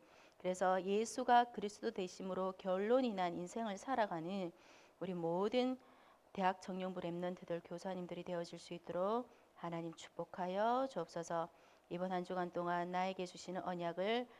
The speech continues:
발견하며 언약 붙잡고 승리하게 하옵소서. 예수 그리스도의 이름으로 기도드립니다. 아멘. 하늘에 계신 우리 아버지여, 이름이 거룩히 여김을 받으시오며,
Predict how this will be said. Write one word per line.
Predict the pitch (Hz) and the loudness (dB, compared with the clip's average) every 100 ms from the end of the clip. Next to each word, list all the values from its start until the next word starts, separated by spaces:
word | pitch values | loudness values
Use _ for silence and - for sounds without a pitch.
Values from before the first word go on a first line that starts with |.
| - | -10
발견하며 | - 185 202 254 233 170 165 156 - - _ - | -2 0 2 4 4 2 2 0 -4 -16 _ -6
언약 | 180 170 | -4 -4
붙잡고 | 165 - 170 170 | -4 -8 -6 -6
승리하게 | - 180 175 170 | -6 -4 -2 -2
하옵소서. | 170 - 175 226 233 247 - - _ - | -4 -4 -4 4 6 6 -4 -20 _ -4
예수 | 190 - | -2 -2
그리스도의 | 214 202 - 208 | -4 -6 -2 0
이름으로 | 202 196 196 | 0 0 -2
기도드립니다. | 202 226 208 185 180 180 180 175 170 175 - _ _ _ | -2 -4 -4 -6 -8 -4 0 0 0 -4 -12 _ _ _
아멘. | 165 165 170 170 180 214 247 - - _ _ _ _ - - - - - | -6 -4 -2 -2 0 0 -2 -6 -20 _ _ _ _ -20 -20 -20 -20 -4
하늘에 | - 247 240 | 2 4 6
계신 | 233 240 247 220 | 4 2 0 0
우리 | 214 | 4
아버지여, | 202 196 202 196 202 196 196 202 - - | 6 6 2 2 4 6 4 0 -10 -6
이름이 | 226 226 220 214 | 0 2 0 -2
거룩히 | 208 190 202 226 | 0 2 2 -2
여김을 | 208 202 196 196 | -2 -2 -2 -4
받으시오며, | 190 180 170 185 - 180 175 175 175 170 | -4 -4 -4 -6 -4 -2 -2 0 0 -2